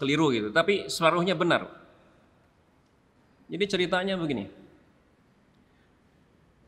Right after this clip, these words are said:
Kalau di medsos sesu-, eh, populer cerita itu. Jadi ada, ada seorang wali Allah yang bisa melihat perkara gaib.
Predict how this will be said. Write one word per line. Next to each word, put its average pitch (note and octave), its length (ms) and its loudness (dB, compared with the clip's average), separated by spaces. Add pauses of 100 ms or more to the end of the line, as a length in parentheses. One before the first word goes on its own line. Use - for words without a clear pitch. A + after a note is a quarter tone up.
(240)
Kalau D3 160 -2
di E3 80 0
medsos E3+ 400 2
sesu-, D#3 240 0
eh, C#3+ 160 2
populer C#3+ 400 0
cerita A2 320 -6
itu. F#2+ 320 -8
Jadi F3 160 0
ada, E3+ 320 2 (560)
ada D3+ 240 -2
seorang E3+ 480 2
wali E3 240 4
Allah D#3 560 2 (640)
yang C#3+ 160 -2
bisa D#3 240 0
melihat D3+ 480 0
perkara C#3 400 0
gaib. B2 320 -4